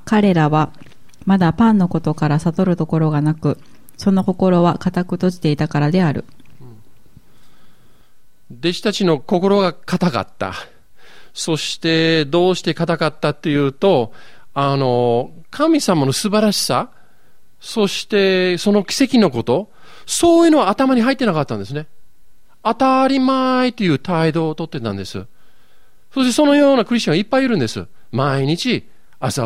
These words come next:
Speaker 2: 起きて、そして毎日同じパターンで、そして、あ、あ、同じことやって、同じ仕事して、そして神様の偉大さとか、さっきまでこれをしてくれたとか、そういうのはもう考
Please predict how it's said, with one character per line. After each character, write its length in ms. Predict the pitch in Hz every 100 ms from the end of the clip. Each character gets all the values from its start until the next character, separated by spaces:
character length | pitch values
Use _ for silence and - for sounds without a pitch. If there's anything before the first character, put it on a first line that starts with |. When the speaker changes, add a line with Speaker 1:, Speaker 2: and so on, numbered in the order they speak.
| 131 151
Speaker 2:
起 100 | -
き 40 |
て、 260 | 262 165 - - -
そ 220 | - - 147
し 80 |
て 80 | -
毎 300 | 120 117 107
日 140 | 151 208
同 180 | 117 117 127
じ 120 | 147
パ 160 | - 170
タ 120 | 151
ー 40 |
ン 120 | 131 131
で、 240 | 170 - - - -
そ 260 | - - 175
し 140 | -
て、 420 | - 170 165 165 165 - -
あ、 360 | 131 151 131
あ、 100 | 139
同 140 | 131 120
じ 140 | 131
こ 120 | 185
と 120 | 190 202
や 140 | 160
っ 60 | 123
て、 440 | - - 117 - - -
同 360 | 117 117 117
じ 260 | 127 202 196
仕 180 | - 147
事 240 | 120 120
し 140 | 110 -
て、 240 | 120 98 - -
そ 240 | - - 170
し 140 | -
て 120 | -
神 300 | 170 208 226
様 260 | 220 214 202
の 80 | 170
偉 140 | 165
大 200 | 196 190
さ 200 | 160 156
と 100 | 131
か、 300 | - 180 110 - - -
さ 180 | - -
っ 40 | 202
き 100 | 214
ま 120 | 156
で 80 | 127
こ 140 | 135
れ 80 | 147
を 80 | 175
し 100 | -
て 100 | 180
く 100 | 185
れ 80 | 175
た 140 | 147
と 100 | 113
か、 260 | - 117 - - -
そ 460 | - 285 311 320
う 20 |
い 20 | 285
う 40 |
の 100 | 165
は 100 | 127
も 200 | 135 160
う 40 |
考 400 | 104 - 254 269